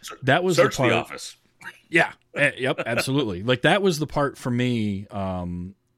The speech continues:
Speaker 2: when he played that where I was like, "Okay, this guy's got some range, and I'm really excited to see what he does," because I had just watched Lovecraft Country, and he was so different in that. And I'm like, "Good.
Speaker 1: Yeah.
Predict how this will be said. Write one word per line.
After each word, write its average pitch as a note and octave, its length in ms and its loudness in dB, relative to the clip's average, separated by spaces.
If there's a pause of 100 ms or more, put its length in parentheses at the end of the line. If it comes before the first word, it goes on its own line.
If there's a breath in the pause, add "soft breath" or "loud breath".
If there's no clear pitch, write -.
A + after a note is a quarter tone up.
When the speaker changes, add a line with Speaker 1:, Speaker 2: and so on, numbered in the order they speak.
(140)
Speaker 2:
when G#2+ 140 -2
he G#2+ 140 -2
played G#2+ 280 -2
that G2+ 220 -2
where F#2 100 -4
I F#2 60 -2
was F2+ 120 -6
like, F2 140 -10
"Okay, G2 180 -4
this G#2+ 180 -4
guy's A2 180 -2
got G2+ 160 -6
some F2 180 -6
range, G2+ 400 0
and F#2 80 -8
I'm F2+ 200 -6
really G2+ 360 0
excited F#2+ 300 -4
to F2+ 80 -6
see G#2 160 -6
what F2 140 -6
he F2+ 100 -8 (100)
does," E2 500 -6 (280 soft breath)
because G#2+ 340 -2
I G2 140 -2
had F2+ 160 -2
just G#2 320 0
watched G2 280 0
Lovecraft F#2+ 480 -2
Country, F2 300 -4
and E2 80 -2
he G2 80 -2
was F2+ 120 -4
so F#2 280 -4 (140)
different G2 420 -2
in E2 180 -6
that. D2 280 -10
And E2+ 100 -8
I'm E2+ 60 -4
like, D#2+ 200 -8
"Good. B2 280 0 (160 loud breath)
Speaker 1:
Yeah. C2+ 160 -10